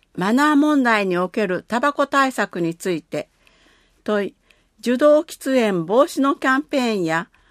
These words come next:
効果のある禁煙教育の促進に対する見解はどうか。保健担当局長、喫煙者のマナー意識向上と受動喫煙等の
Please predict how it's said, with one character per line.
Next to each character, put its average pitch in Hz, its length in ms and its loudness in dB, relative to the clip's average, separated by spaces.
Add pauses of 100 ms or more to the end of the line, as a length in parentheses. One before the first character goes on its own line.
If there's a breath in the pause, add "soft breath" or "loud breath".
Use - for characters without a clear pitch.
(180)
効 320 220 -2
果 233 180 -2
の 190 200 0
あ 190 100 0
る 170 140 -2
禁 285 300 -2
煙 294 220 -2
教 269 280 2
育 220 240 -6
の 170 280 -2
促 - 320 -10
進 277 240 -2
に 269 140 -2
対 254 260 -2
す 240 140 -6
る 190 140 -4
見 247 260 -6
解 240 260 -2
は 196 180 -2
ど 185 180 -2
う 170 60 -10
か。 - 240 -12 (640 soft breath)
保 247 160 -6
健 285 280 2
担 269 240 -2
当 254 240 -2
局 240 240 -6
長、 151 420 -4 (500)
喫 - 280 -10
煙 285 220 2
者 190 200 -2
の 170 240 -4 (180)
マ 214 180 0
ナ 294 240 4
ー 294 80 2
意 302 60 0
識 202 300 -6
向 247 260 2
上 220 240 0
と 190 300 -4 (440 soft breath)
受 214 120 -2
動 285 240 4
喫 - 320 -8
煙 254 240 2
等 247 300 2
の 180 300 -2